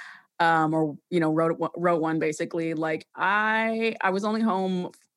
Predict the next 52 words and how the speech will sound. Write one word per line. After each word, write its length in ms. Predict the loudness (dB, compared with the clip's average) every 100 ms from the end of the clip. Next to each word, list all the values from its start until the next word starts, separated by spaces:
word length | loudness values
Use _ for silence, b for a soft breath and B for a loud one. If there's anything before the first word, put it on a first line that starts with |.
| -6
over 160 | -2 0
winter 180 | 2
break 300 | 2 2 0
for, 160 | -2 0
like, 280 | 0 0 -2 _
twenty 300 | -4 -2 0
days 280 | 0 0 -2
or 60 |
seventeen 360 | -2 -2 -2 -2
days. 220 | -2 -4
I 40 | -4
forget 140 | -4
how 60 | -2
many 120 | -2
we 100 | -4
counted. 420 | -4 -4 -6 -10 -12 B B B B
Um, 480 | -2 0 -2 -4 -6
but 600 | -2 4 6 6 4 0 -6 _ 0
during 360 | 4 6 6
that 200 | 4 2
time, 440 | 2 4 4 4 2
like, 280 | 2 2 0
there 120 | 2
was 100 | 2
a 40 | 4
lot 140 | 2
of 80 | 2
stuff 160 | 2
I'm 120 | 2 2
like, 180 | 0
"Oh 40 | 2
yeah, 180 | 2 4
I 100 | 4
know 160 | 4
this 140 | 2 2
is 40 |
happening, 300 | 0 2 0
this 160 | -2 -2
is 60 | -4
happening." 300 | -6 -4 -4
But 120 | -2
some 160 | 2 2
of 80 |
the 60 | 2
things 280 | 0 0 0
that 120 | 0
were 120 | 0
just, 140 | -2 -4
like, 200 | -4 -6 B B
highlighted 760 | -2 2 4 4 4 4 2 2
to 80 | 2
me 520 | 2 2 0 0 -2